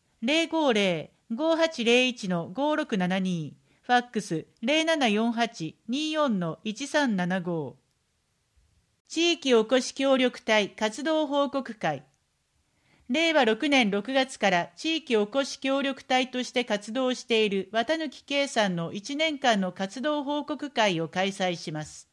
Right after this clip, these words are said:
日時、六月二十一日土曜、十三時から十五時。場所、永源寺コミュニティセンター。問い合わせ、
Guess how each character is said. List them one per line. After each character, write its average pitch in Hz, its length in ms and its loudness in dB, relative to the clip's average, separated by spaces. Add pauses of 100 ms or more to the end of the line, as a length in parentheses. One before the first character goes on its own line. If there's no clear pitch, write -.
(760)
日 277 320 -2
時、 175 280 -6 (240)
六 220 240 -4
月 311 240 2
二 311 200 -4
十 233 200 0
一 196 220 -2
日 220 300 -6
土 208 120 0
曜、 185 360 -2 (200)
十 262 280 -4
三 311 280 0
時 254 120 -4
か 208 100 0
ら 180 140 2
十 247 260 -2
五 202 140 0
時。 - 240 -10 (380)
場 226 180 2
所、 226 340 0 (140)
永 320 220 2
源 240 280 2
寺 170 280 -4
コ 226 140 0
ミ 254 100 2
ュ 294 40 0
ニ 302 160 -4
テ 285 120 -4
ィ 294 120 -2
セ 269 180 0
ン 214 100 -2
タ 170 120 -2
ー。 143 260 -4 (500)
問 277 220 2
い 285 60 2
合 262 80 6
わ 233 100 4
せ、 190 360 -4